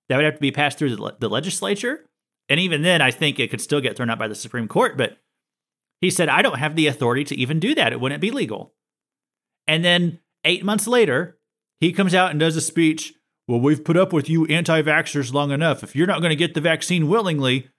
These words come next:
we're gonna force you to get it, or you're not gonna be able to have a job."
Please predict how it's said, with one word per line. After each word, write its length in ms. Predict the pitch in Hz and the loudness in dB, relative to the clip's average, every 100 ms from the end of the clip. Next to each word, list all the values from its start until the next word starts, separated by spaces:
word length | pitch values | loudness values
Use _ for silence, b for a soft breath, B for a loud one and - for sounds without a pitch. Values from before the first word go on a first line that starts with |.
| _ _ - | _ _ -2
we're 200 | 139 196 | 2 2
gonna 200 | 214 202 | 2 2
force 380 | 202 202 196 196 | 2 2 2 2
you 60 | |
to 80 | 165 | 0
get 180 | 143 135 | 2 2
it, 160 | 139 - | 2 0
or 160 | 131 120 | -2 2
you're 160 | 147 | 2
not 200 | 220 185 | 2 2
gonna 140 | 180 170 | 2 2
be 60 | |
able 140 | 165 156 | 2 2
to 60 | |
have 200 | 139 131 | 0 0
a 40 | 131 | 0
job." 440 | 123 92 95 101 | -2 -4 -6 -14